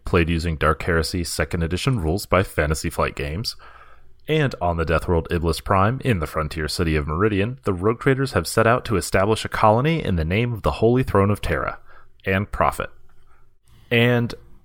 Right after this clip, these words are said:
after the Five Points Massacre, uh,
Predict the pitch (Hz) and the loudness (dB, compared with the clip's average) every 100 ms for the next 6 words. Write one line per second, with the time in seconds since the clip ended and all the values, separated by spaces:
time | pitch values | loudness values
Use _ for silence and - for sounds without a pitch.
0 | - 120 - 170 170 - 123 123 165 170 | 0 0 2 0 0 4 4 6 2 2
1 | 110 98 - - 151 220 - - 101 95 | 2 2 2 2 2 2 -6 2 6 8
2 | 95 | 6